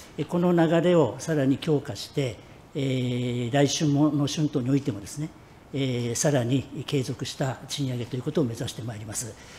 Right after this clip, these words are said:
これはまだ実現はしておりませんけれども、一つの大きな目標としてですね、えー、それに向かって、えー、賃上げ、えー、税制のさらなる強化でありますとか、えー、賃上げを行う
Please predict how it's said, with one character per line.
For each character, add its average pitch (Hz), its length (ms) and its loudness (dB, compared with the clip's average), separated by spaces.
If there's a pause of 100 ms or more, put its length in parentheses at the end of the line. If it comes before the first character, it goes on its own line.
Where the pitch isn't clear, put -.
(160)
こ 180 60 0
れ 185 80 8
は 180 60 8
ま 190 120 6
だ 175 120 6
実 156 320 0
現 190 160 4
は 185 340 4
し - 100 -4
て 208 100 2
お 147 120 6
り 170 80 2
ま 185 100 2
せ 202 160 2
ん 185 80 2
け 151 160 0
れ 120 80 0
ど 151 140 2
も、 135 200 6 (380)
一 - 180 0
つ - 100 -2
の 147 180 4
大 180 80 0
き 156 120 0
な 135 100 4
目 113 220 -4
標 175 240 2
と 180 120 0
し - 80 -2
て 165 80 -4
で 120 100 -2
す - 140 -8
ね、 113 160 -6 (400)
え 170 60 2
ー、 151 40 0
そ 165 120 0
れ 147 100 8
に 147 100 8
向 139 120 6
か 135 120 2
っ 131 60 0
て、 170 480 6 (320)
え - 40 -2
ー、 127 600 2
賃 139 260 2
上 123 60 2
げ、 123 280 2 (120)
え 123 420 0
ー、 - 0 -
税 123 220 0
制 117 260 -2
の 135 240 2
さ - 160 -6
ら 113 140 -6
な 135 120 0
る 123 200 2 (260)
強 139 160 -2
化 107 120 -8
で 101 100 -10
あ - 20 -10
り 110 80 -6
ま 107 80 -6
す - 60 -10
と 120 80 -8
か、 113 200 -8 (540)
え 123 420 -2
ー、 - 20 -12
賃 135 280 4
上 127 60 4
げ 131 160 4
を 127 160 6 (120)
行 131 120 -2
う 131 440 6